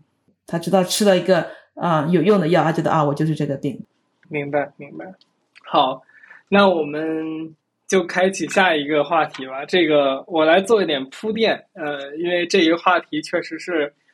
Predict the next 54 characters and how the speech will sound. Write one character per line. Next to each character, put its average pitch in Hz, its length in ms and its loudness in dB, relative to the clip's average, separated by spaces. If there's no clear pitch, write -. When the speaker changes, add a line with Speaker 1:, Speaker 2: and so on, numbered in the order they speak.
Speaker 2:
有 151 100 -2
一 175 60 6
点 135 160 4
风 220 180 4
险。 170 240 -2
其 233 160 -2
实 262 140 0
这 294 120 2
个 233 80 4
话 202 200 4
题 196 200 -4
是 202 100 2
我 160 120 2
们 139 120 -12
最 214 140 2
早 147 360 0
找 135 260 -2
到 143 180 4
婷 139 200 -12
婷 185 180 2
的 151 120 0
这 151 120 0
个 135 120 -4
原 143 300 0
因 190 120 4
嘛。 180 200 2
起 151 400 -2
因 247 260 0
是 226 140 0
这 185 60 -2
样 151 200 -2
的， 147 80 -12
就 165 160 -8
是 165 180 -2
之 247 120 0
前 196 280 4
在 196 300 6
和 185 160 0
邱 262 200 -2
博 180 160 2
士、 151 220 -6
邱 208 160 0
志 214 80 0
海 170 160 2
博 139 180 -2
士 170 200 0
一 170 40 6
起 170 180 -8
做 151 460 2
脑 131 180 -4
科 214 220 2
学 165 180 -6
的 160 200 -4
那， 175 260 -2